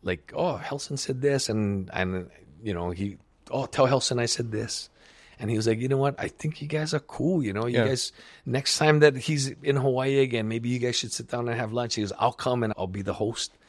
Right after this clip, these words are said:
Speaker 1: And I said, "Sure." So it hasn't happened, but i-, if it does happen, that'd be fine. I mean, I
Speaker 2: Yeah.
Speaker 1: got no issues. I'm good. All that
Speaker 2: Kinda
Speaker 1: restraining order is pretty shitty, you know?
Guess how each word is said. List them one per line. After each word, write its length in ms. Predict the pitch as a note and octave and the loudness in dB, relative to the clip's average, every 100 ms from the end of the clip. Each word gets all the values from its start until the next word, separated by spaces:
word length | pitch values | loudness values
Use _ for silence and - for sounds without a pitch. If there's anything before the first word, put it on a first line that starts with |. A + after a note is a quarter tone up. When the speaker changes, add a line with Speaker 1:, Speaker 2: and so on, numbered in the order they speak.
| _ | _
Speaker 1:
And 80 | F#2 | -6
I 60 | F#2+ | -4
said, 240 | - F#2 - | -4 -6 -6
"Sure." 320 | - - - _ _ _ _ _ _ _ | -6 -6 -10 _ _ _ _ _ _ _
So 320 | - G#2+ - _ _ _ _ _ | 2 2 2 _ _ _ _ _
it 80 | - | -4
hasn't 300 | G2 C#3+ B2 | 4 4 6
happened, 380 | G2 F#2 B2+ D3 | 4 4 2 2
but 220 | G2+ G2 _ _ _ _ _ _ _ - | 0 -4 _ _ _ _ _ _ _ -6
i-, 20 | |
if 240 | B2+ A2+ G#2 | -2 -2 -2
it 100 | G#2+ | 2
does 160 | A2+ A2 | 2 2
happen, 300 | G#2+ G#2+ G2+ | 0 -2 -2
that'd 160 | G2+ | -2
be 80 | A2 | -4
fine. 400 | - - - G2+ - - | -8 -8 -8 -8 -12 -18
I 40 | |
mean, 260 | F#2+ F#2 F2 _ _ _ | -16 -14 -16 _ _ _
I 80 | - | 2
Speaker 2:
Yeah. 60 | A#2+ | 4
Speaker 1:
got 60 | G2+ | 4
no 120 | F2 | -2
issues. 480 | D#2+ - F2+ - - _ _ _ _ _ _ | -4 -4 -4 -10 -12 _ _ _ _ _ _
I'm 180 | G#2 G2+ | -6 -4
good. 240 | F#2+ F#2+ - _ - | -4 -6 -8 _ 0
All 100 | A#2 | 4
that 120 | B2+ | 6
Speaker 2:
Kinda 140 | B2 | 6
Speaker 1:
restraining 440 | B2+ G#2+ D3 D3 C3+ | 6 6 8 10 8
order 180 | B2 | 6
is 80 | G#2 | 2
pretty 240 | - A2+ E2+ | 0 -2 -2
shitty, 340 | - F#2+ F2 | -2 -2 -2
you 140 | E2+ | -8
know? 160 | E2+ E2+ | -8 -10